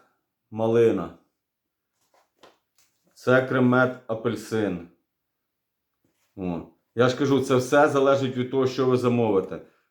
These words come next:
Це крем-мед лимон імбір. Ось. Це етикетка крем-мед чорниця.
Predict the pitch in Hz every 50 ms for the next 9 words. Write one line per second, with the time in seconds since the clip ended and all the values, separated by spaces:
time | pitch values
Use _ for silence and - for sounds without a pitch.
0 | _ _ _ _ - - 135 143 147 147 - - 143 131 123 123 123 127 131 135
1 | 131 - - - _ _ _ _ _ _ 110 107 113 117 120 123 127 131 131 -
2 | - - 120 117 104 98 113 110 104 98 95 - - _ _ _ _ _ _ _
3 | _ _ _ _ _ _ _ _ - - 92 90 87 87 85 - _ _ _ _
4 | _ _ _ _ _ _ _ _ _ _ _ _ _ _ _ _ _ _ _ _
5 | _ _ _ _ _ _ _ _ _ _ _ _ _ _ _ - - - - _
6 | _ _ _ _ _ _ _ _ _ _ _ _ _ - - 123 127 139 135 -
7 | 151 135 - 147 139 135 135 - 139 123 - - 123 123 123 123 127 131 127 127
8 | - - 123 113 117 123 120 113 101 - - 87 76